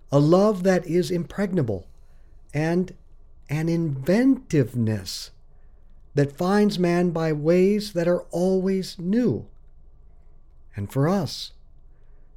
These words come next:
God's kingship means that we must have an unshakable confidence, for this is still true and is applicable to every single life.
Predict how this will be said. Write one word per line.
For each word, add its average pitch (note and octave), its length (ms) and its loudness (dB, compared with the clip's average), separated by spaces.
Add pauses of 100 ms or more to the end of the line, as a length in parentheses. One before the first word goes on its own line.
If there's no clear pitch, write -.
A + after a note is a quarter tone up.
(120)
God's F3 320 0
kingship F#3+ 460 0
means F3+ 340 0
that C#3+ 120 -6
we F#3 300 -2
must G#3+ 300 -4
have E3 320 -6
an C#3+ 80 0
unshakable E3+ 880 -2
confidence, C3+ 840 -4 (1500)
for D#3 120 4
this A3+ 280 2
is C4+ 160 0
still C4+ 400 0
true A3 640 -2 (720)
and C#3 80 0
is D#3 240 -2 (100)
applicable C3+ 680 -6
to C3+ 200 -12
every D3+ 260 -4
single D#3+ 480 -4
life. C#3+ 460 -4